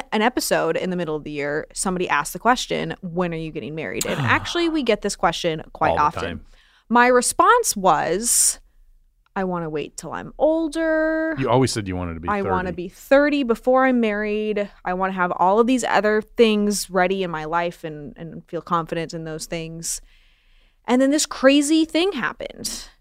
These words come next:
Speaker 1: where towards the end of this year, I realized that everything that I thought I wanted to be when I was thirty is actually exactly where I am today.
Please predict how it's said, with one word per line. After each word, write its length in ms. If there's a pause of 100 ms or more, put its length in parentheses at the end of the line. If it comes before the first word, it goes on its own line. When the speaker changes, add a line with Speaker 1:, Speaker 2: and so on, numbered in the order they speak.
(120)
Speaker 1:
where 800 (600)
towards 300
the 140
end 160
of 60
this 180
year, 280
I 100
realized 720
that 400
everything 500
that 140
I 220 (220)
thought 600 (640)
I 140
wanted 420
to 100
be 440
when 240
I 120
was 220
thirty 560 (720)
is 120
actually 400
exactly 520
where 200
I 60
am 260
today. 420